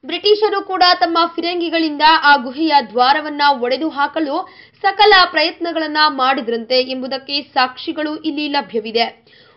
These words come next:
ಒಂದು ದೊಡ್ಡ ಬಂಡೆಯನ್ನ ತಳ್ಳಿ ಈ ಗುಹೆಯ ಒಳಭಾಗದಲ್ಲಿ ಪ್ರವೇಶಿಸುತ್ತಿದ್ದಂತೆ ಹತ್ತು ಪಾಯಿಂಟ್ ನಾಲ್ಕು ಮೀಟರ್ ಎತ್ತರ, ಐದು ಪಾಯಿಂಟ್ ಎರಡು ಮೀಟರ್ ಅಗಲವಿರುವ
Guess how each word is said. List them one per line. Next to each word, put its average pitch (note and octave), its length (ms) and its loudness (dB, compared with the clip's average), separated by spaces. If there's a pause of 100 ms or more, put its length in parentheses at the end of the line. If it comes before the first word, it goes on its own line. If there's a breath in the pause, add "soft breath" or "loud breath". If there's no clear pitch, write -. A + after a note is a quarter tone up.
ಒಂದು G4 500 0
ದೊಡ್ಡ D#4+ 300 2
ಬಂಡೆಯನ್ನ D#4+ 500 -2 (200)
ತಳ್ಳಿ D4+ 680 -4
ಈ F4+ 200 0
ಗುಹೆಯ E4+ 360 0
ಒಳಭಾಗದಲ್ಲಿ C#4+ 800 -2
ಪ್ರವೇಶಿಸುತ್ತಿದ್ದಂತೆ C4+ 1120 -6 (440 soft breath)
ಹತ್ತು F#4 380 -2
ಪಾಯಿಂಟ್ F4+ 340 4
ನಾಲ್ಕು D4+ 320 -2
ಮೀಟರ್ C#4 460 -6
ಎತ್ತರ, C4 240 -6 (580 soft breath)
ಐದು D#4+ 300 2
ಪಾಯಿಂಟ್ D4+ 380 0
ಎರಡು C#4+ 220 -6
ಮೀಟರ್ C#4 400 -6
ಅಗಲವಿರುವ C#4 500 -4